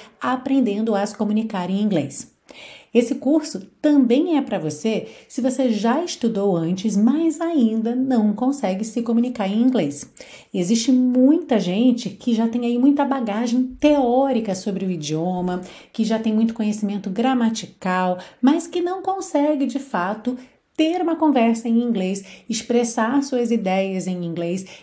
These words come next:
Então, se esse é o seu caso, esse curso também é pra você. E o nome do curso, Intensivo de Inglês da Teacher Milena,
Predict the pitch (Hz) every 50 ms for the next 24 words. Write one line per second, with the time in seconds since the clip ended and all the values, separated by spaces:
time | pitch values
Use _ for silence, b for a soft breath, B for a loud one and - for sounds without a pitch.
0 | B - 180 170 - 208 208 214 226 226 226 - - - 240 226 214 214 240 277
1 | 285 - - 302 262 220 214 226 226 - 247 240 240 - 190 170 175 180 170 196
2 | - B B B B B - 220 214 233 226 - 226 226 - 196 214 214 - 220
3 | - - - 254 262 262 254 208 190 190 208 214 196 185 185 185 190 202 190 220
4 | 226 226 - 139 - - - _ _ B B B B B B B B 214 233 262
5 | 254 247 240 277 392 440 453 320 - 220 202 233 262 - - 190 180 180 180 190
6 | 185 - - - 226 294 302 240 220 180 185 180 165 160 151 147 151 151 165 185
7 | 190 185 175 147 - - 143 131 139 175 208 196 160